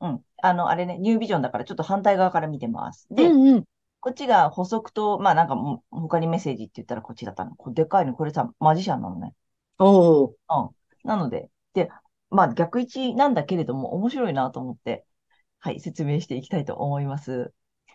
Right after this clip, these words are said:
Speaker 2: で、まあ、まず最初に出したのがこっちなんだよね。ワンドの三の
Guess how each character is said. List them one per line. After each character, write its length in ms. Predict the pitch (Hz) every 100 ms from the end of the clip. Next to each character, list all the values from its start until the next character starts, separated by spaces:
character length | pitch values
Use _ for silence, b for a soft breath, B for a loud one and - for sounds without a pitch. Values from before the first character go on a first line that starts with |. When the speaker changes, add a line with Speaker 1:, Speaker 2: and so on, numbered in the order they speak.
| _ -
Speaker 2:
で、 220 | 185 - _
ま 140 | 277
あ、 20 |
ま 160 | 220 427
ず 80 | 311
最 140 | 214
初 80 | 233
に 80 | 240
出 80 | 262
し 40 |
た 60 | 180
の 100 | 127
が 80 |
こ 120 | 123 131
っ 20 |
ち 120 | 170
な 80 | 127
ん 20 |
だ 60 | 95
よ 40 |
ね。 60 | -
ワ 220 | 240 285
ン 80 | 277
ド 120 | 262
の 120 | 254
三 360 | 254 226 220 220
の 280 | 220 202